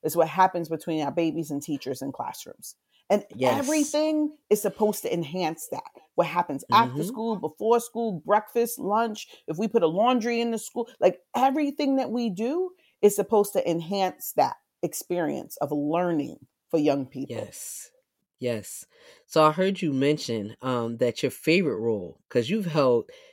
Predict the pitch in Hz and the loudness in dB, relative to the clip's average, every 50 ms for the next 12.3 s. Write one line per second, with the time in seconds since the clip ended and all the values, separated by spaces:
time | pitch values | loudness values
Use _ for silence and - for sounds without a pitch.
0 | _ _ - - - - - - - - 208 202 185 165 151 143 131 127 120 107 | _ _ -6 -4 -2 0 0 4 8 12 12 12 12 10 8 4 6 6 4 4
1 | 101 104 104 120 120 123 135 135 127 131 - - 131 131 120 85 120 113 120 113 | 2 0 0 0 2 2 2 2 0 -2 -2 -2 -2 -2 -2 -2 -2 -4 -4 -4
2 | - - 117 110 - 117 110 - - 113 101 - - - - - - _ _ _ | -4 -4 -4 -2 -2 -4 -6 -4 -4 -6 -6 -6 -10 -16 -18 -18 -20 _ _ _
3 | _ _ _ _ _ - 117 127 127 - - 123 120 113 95 - - - 160 170 | _ _ _ _ _ 0 2 4 4 4 2 0 0 -2 -4 -4 0 4 4 4
4 | 156 - - 165 147 123 120 120 135 143 - - - 101 98 - - - 123 113 | 4 2 0 0 0 2 2 2 2 0 0 -2 -6 -8 -10 -8 -6 -4 -4 -4
5 | - - 147 151 147 143 135 - - - 156 151 135 127 127 127 147 147 139 139 | -2 0 2 2 2 2 0 -4 -6 -4 -2 0 0 0 0 -2 -2 -2 0 0
6 | 131 123 - - 127 135 131 123 - 123 123 135 123 123 120 117 117 120 117 113 | 0 0 -2 -2 0 0 0 0 -2 -4 -2 -2 -2 -2 -2 -4 -4 -4 -4 -4
7 | 117 113 - - 170 160 160 156 151 - - 147 123 113 117 - - - 294 285 | -6 -6 -4 -2 0 2 2 0 0 0 2 2 2 2 0 -4 -6 -6 -6 -4
8 | 285 285 123 127 285 - 147 131 120 - 110 - 131 123 117 120 - - 147 143 | -4 -2 -2 -2 0 2 2 2 2 0 -2 0 -2 -2 -2 -4 -2 2 2 2
9 | 135 - - 104 101 101 104 113 120 123 139 147 151 156 151 - - 139 131 131 | 2 0 -4 -6 -6 -6 -4 0 0 2 2 2 2 0 0 0 -2 -2 -2 -2
10 | 123 - _ _ _ - 165 175 185 175 147 127 127 135 131 123 117 113 110 - | -2 -4 _ _ _ 4 4 4 4 4 0 -2 0 0 2 2 2 2 0 -2
11 | 117 127 120 - - - 123 123 127 117 107 - _ - 131 120 - - 90 - | -4 -4 -6 -6 -8 -10 -6 -4 -2 -2 -2 -4 _ -6 -6 -6 -6 -10 -14 -14
12 | - - 175 247 - - | -14 -12 -10 -10 -10 -10